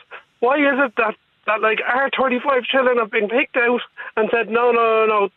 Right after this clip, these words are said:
they can't have it"? Like, it doesn't matter. Price, price should never come into it when you're looking after the sickest and most vulnerable kids in the society. It just shouldn't come into it.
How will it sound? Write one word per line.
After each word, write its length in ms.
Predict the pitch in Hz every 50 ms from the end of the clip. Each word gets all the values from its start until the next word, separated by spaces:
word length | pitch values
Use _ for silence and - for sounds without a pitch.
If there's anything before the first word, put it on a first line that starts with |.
| _ _ - - - - - _ -
they 160 | 220 233 240
can't 260 | - 220 233 233 202
have 220 | 175 196 226 220
it"? 80 | 196 180 - - _ _ - - 214
Like, 200 | 214 226 220 208
it 100 | 226 214
doesn't 300 | - 247 254 226 262 233
matter. 340 | 208 208 220 220 202 175 - _ -
Price, 320 | - - 262 302 277 240 - - - - - - - - - - _ _ _ _ _ _ - -
price 360 | - - 214 240 262 247 - - -
should 140 | - 233 196
never 320 | 226 226 226 240 233 226
come 180 | - - - 226
into 300 | 233 254 269 254 233 202
it 100 | 165 156
when 120 | 175 185
you're 120 | 180 190 185
looking 300 | 196 226 226 - 269 247
after 400 | 214 214 214 208 - 220 202 175
the 120 | - 175 - - - -
sickest 320 | - 277 233 - 247 214 - -
and 160 | 220 220 202
most 200 | 208 208 196 - _
vulnerable 420 | - 214 233 262 277 269 233 240 220
kids 300 | - - 214 214 214 185
in 140 | 202 190 190
the 80 | 175
society. 720 | 165 - 180 180 190 196 196 202 202 202 202 180 139 - _ _
It 160 | - 208 214 -
just 240 | - 285 294 269 -
shouldn't 280 | - 294 285 233 254 -
come 100 | 233 226
into 300 | 233 247 254 - 240 -
it. 60 | -